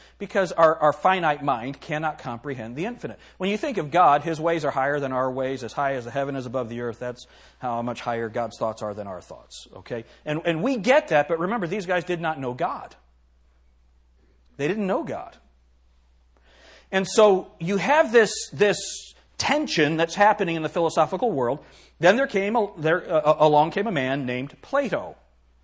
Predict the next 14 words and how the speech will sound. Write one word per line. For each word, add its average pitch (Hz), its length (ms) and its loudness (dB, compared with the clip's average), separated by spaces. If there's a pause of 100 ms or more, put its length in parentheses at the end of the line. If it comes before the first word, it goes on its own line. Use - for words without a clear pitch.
(320)
Plato. 151 440 0 (720)
And 185 360 0
Plato, 254 500 6
what 190 220 4
he 311 180 -2
did 170 280 0
was 165 220 0
he, 285 340 -2 (260)
he 196 340 -6
was 311 220 -2
kind 214 400 -4
of 160 120 0
an 147 180 -2 (100)
early, 190 840 2